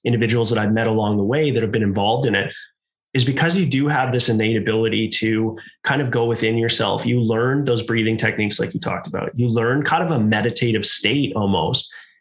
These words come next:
that helps you just really learn so much about yourself. If you hadn't transitioned from where you're at to obviously going to, um,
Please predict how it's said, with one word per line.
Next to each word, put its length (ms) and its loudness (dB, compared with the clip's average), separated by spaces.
that 140 0
helps 460 0
you 340 2
just 300 0
really 280 2
learn 380 2
so 160 0
much 240 0
about 200 -2
yourself. 600 -2
If 300 -2
you 220 2
hadn't 600 0
transitioned 920 0
from 600 0
where 200 2
you're 320 0
at 320 0
to 160 0
obviously 420 0
going 480 0
to, 540 0
um, 520 0